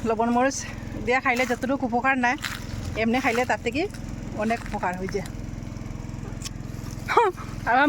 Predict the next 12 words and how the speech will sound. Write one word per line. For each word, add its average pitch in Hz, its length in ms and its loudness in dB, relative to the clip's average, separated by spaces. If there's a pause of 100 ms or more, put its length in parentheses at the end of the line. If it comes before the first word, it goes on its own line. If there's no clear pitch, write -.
মুখ 320 120 6 (100)
থেকে 330 140 4 (120)
অনেকটা 311 280 6
বড় 285 200 6
হয়ে 294 160 6
গেছে 247 220 4 (280)
<laughs> 453 280 2
পেয়ারাটা। 240 480 4
<laughs> - 60 -10 (4000)
এই 233 60 0
যে 220 100 2
দেখুন, 202 220 0